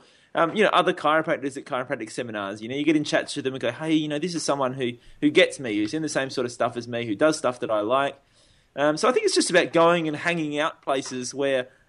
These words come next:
other people who are into the same sort of stuff you're into are hanging out. Um, and then you can surround yourself with the same sort of people as you, you know, people who have the same sort of ideas, have the same sort of, talk the same sort of language, um, uh, have the same sort of goals, so that you really have a lot of,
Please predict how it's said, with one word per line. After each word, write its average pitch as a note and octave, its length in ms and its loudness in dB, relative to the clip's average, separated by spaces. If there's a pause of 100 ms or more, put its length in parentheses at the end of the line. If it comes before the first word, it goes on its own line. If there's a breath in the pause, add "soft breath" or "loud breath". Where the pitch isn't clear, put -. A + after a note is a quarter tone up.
other E3 220 2
people D3+ 560 0
who C#3+ 180 0
are C3 80 2
into D#3+ 220 -2
the D3 100 0
same D3 220 -2
sort C3+ 140 -4
of B2+ 40 -6
stuff A#2+ 180 -8
you're E3 240 6
into B2 340 -2
are A2+ 100 2
hanging B2 340 -8
out. C3+ 300 -6 (420)
Um, C#3 220 0
and E3+ 100 0
then G3 100 2
you G3+ 60 -6
can G3 120 -8
surround F3+ 480 0
yourself D3+ 360 -2
with D3 120 0
the C#3+ 60 2
same D3+ 400 -2
sort C#3 240 -2
of B2+ 60 -12
people C3+ 420 -4 (200 soft breath)
as C#3+ 240 0
you, G3+ 100 0
you B2+ 180 2
know, B2+ 60 0
people D#3+ 340 4
who D3+ 160 4
have C#3 200 0
the C3+ 80 -6
same E3 260 -2
sort D3+ 160 0
of C3 60 -2
ideas, A#2 560 0
have G#2 80 -14
the C3 60 -14
same D#3 240 -2
sort C#3+ 180 -2
of, A2 80 -4
talk A3 160 4
the D#3 60 -4
same C#3+ 200 0
sort C3 160 -2
of A#2 80 -2
language, A2+ 480 -2 (320 soft breath)
um, B2+ 240 0
uh, C#3 160 2
have E3+ 180 2
the F3 80 -2
same E3+ 260 -2
sort E3 220 -2
of C3 120 -4
goals, D3+ 520 2
so - 140 -6
that C#3 80 -8
you D3 140 0
really D3+ 160 2
have C3+ 220 -4
a A2 120 -6
lot C3+ 220 2
of, B2+ 160 -4